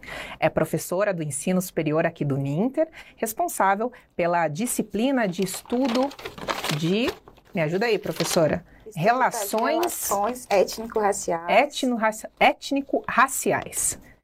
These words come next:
Speaker 1: Muito bem, professora. Bom,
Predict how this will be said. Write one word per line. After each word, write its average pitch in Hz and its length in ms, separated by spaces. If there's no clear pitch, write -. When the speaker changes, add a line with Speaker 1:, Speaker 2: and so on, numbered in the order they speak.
Speaker 1:
Muito 180 480
bem, 160 400
professora. 160 800
Bom, 208 280